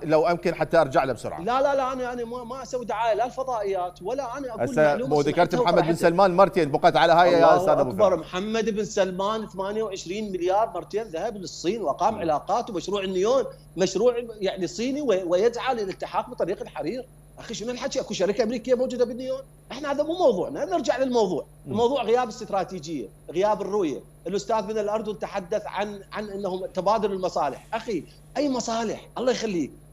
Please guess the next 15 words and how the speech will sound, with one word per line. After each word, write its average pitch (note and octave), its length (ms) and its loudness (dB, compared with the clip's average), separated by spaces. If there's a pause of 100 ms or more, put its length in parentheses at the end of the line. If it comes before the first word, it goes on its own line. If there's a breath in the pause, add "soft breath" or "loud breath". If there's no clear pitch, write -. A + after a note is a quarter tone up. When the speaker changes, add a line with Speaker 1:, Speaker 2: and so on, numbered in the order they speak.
(120)
Speaker 2:
مشروع A3 400 2
بثم-، A3 260 -6 (100)
الآن A3+ 320 2
بدأوا B3+ 300 2
الأردنيين A#3+ 460 -6
يحشون A#3 220 -10
على A3+ 160 -6
اثناعش A#3 300 -8
مليار G3 260 2
بداية D#3 280 -2
المشروع، A#2+ 400 -12 (140)
طور A3+ 260 4
صار A3+ 200 -4
ثمنتعش G#3 480 -6
مليار، C#3+ 300 -6